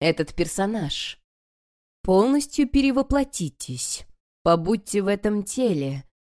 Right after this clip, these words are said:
Позвольте себе найти новые мироощущения, какие-то положительные стороны,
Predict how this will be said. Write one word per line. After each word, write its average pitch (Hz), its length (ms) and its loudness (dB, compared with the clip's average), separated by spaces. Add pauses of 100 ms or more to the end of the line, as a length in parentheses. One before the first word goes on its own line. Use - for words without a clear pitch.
(140)
Позвольте 170 600 0
себе 170 380 2
найти 170 440 0
новые 175 480 2
мироощущения, 175 1300 -2 (360)
какие-то 190 520 -4
положительные 226 880 0
стороны, 135 720 -4